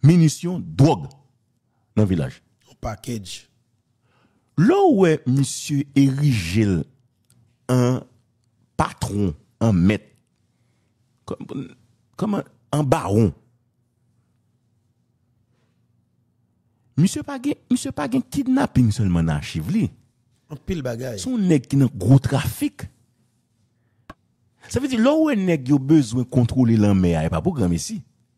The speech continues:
Speaker 1: Dernièrement, on parlait avec un monde dans le niveau de la douane, il dit non.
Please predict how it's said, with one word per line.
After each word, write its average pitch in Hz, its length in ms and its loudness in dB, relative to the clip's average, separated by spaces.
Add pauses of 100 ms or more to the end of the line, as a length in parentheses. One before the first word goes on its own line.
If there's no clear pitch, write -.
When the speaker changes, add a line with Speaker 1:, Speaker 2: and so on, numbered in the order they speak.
(760)
Speaker 1:
Dernièrement, 190 420 2
on 127 40 2
parlait 110 320 -2
avec 95 220 -2
un 101 60 0
monde 92 160 0
dans 90 80 0
le 90 40 0
niveau 87 140 0
de 85 40 0
la 87 60 0
douane, 117 200 -2
il 135 60 0
dit 110 100 -2
non. 104 240 4